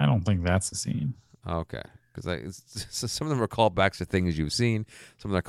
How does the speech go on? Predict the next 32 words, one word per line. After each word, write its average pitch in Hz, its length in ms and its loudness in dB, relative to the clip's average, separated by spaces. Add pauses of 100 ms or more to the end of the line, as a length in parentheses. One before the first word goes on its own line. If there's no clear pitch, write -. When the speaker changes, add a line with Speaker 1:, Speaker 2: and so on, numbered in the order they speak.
(140)
Speaker 2:
callbacks 85 240 4
to 85 100 2
things 82 360 0
that 78 120 2
happened 80 280 0
in 71 60 -4
Breaking 73 320 -2
Bad. 92 440 2 (420)
Speaker 1:
He, 185 220 2
he's 147 400 6
the 135 120 6
guy 110 280 8
that 98 200 2
they 98 140 4
melt 101 380 2
in 95 160 2
the 85 200 2 (320)
bathtub 101 480 0 (4000)
in 101 100 2
Breaking 82 360 2
Bad. 78 280 -2 (260)
Speaker 2:
That's 123 320 4
him? 113 520 2 (120)
No, 98 580 8
that's 120 280 6
Speaker 1:
Yeah. - 100 -6
Speaker 2:
the 175 140 8
other 196 200 10
guy. 65 260 4
That's 95 320 2
Crazy 147 440 8
Eight. 120 280 4